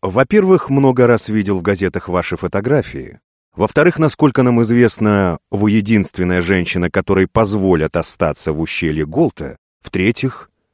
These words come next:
вы единственная женщина, у которой хватило мужества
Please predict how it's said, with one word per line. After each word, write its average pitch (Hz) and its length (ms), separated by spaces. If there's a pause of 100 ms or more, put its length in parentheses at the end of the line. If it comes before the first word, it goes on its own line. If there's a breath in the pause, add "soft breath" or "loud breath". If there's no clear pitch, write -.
(120)
вы 101 220
единственная 87 600
женщина, 90 480
у 104 60
которой 92 380
хватило 87 500
мужества 87 760